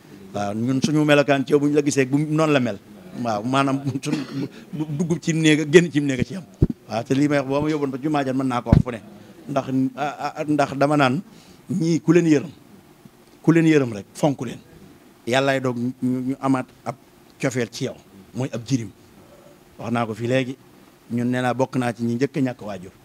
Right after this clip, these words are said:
man sama waajur juróomi at sëñ Mor Jenn juróomi at ñeenti at xaw ma kon xamoo ko te aw ma nijaay ju ma taxaw waajur wu jigéen la am ak wu góor kon jirim boobu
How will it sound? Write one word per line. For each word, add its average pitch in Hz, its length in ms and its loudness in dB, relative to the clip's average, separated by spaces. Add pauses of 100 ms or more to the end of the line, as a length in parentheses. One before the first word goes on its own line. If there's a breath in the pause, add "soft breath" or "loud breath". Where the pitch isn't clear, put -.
man 110 100 -12
sama 120 160 -4
waajur 117 300 -2
juróomi 143 240 2
at 123 160 -14
sëñ 123 160 -6
Mor 117 220 -4
Jenn 117 220 -4 (420 loud breath)
juróomi 123 260 0
at 120 80 -2
ñeenti 131 260 -2
at 123 100 -4
xaw 127 160 -2
ma 170 160 -10
kon 113 120 -14
xamoo 143 320 -2
ko - 40 -20 (880)
te 117 60 -6 (280)
aw 135 180 4
ma 131 120 0
nijaay 120 280 0
ju 139 100 -10
ma 151 80 -12
taxaw 107 260 -18 (520)
waajur 120 260 -2
wu 113 200 -2
jigéen 113 280 -2
la 110 120 2
am 127 160 0
ak 143 120 -2
wu 135 100 0
góor 113 240 -4 (440)
kon 120 200 -6
jirim 139 220 4
boobu 120 280 -4